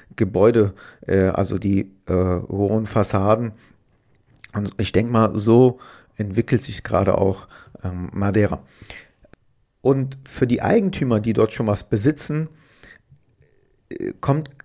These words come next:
so gerade ein Wandel in Schwung. Also viele Leute, die dort was besitzen, leben im Ausland. Ähm, ich hab Immobilien besucht, die, äh, jemanden im Kana-, äh, aus, aus, aus Kanada ge-, da <laughs> gehört haben oder,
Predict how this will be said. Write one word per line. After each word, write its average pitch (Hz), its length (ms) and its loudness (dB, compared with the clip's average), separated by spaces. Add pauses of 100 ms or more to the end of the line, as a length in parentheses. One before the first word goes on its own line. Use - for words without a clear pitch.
(240)
so 113 140 -4
gerade 110 380 2
ein 107 180 -2
Wandel 98 260 0
in - 100 -8
Schwung. 92 280 -10
Also 98 180 -2
viele 220 500 0
Leute, 127 360 0
die - 120 -4
dort - 220 -2
was 95 140 -2
besitzen, 117 540 -4 (220)
leben 165 300 2
im 113 140 -2
Ausland. 117 680 -2
Ähm, 98 360 -2 (380)
ich - 140 -10
hab - 220 -6
Immobilien 135 460 0
besucht, 123 420 0 (400)
die, 110 320 0
äh, 107 260 2
jemanden 107 360 0
im 98 160 -6
Kana-, 123 420 0
äh, - 220 -2
aus, 104 200 -2
aus, - 220 -6
aus - 220 -10
Kanada 147 400 0
ge-, 104 60 -6 (200)
da 113 360 0
<laughs> - 40 -16
gehört 107 520 0
haben 104 220 0
oder, 98 300 -2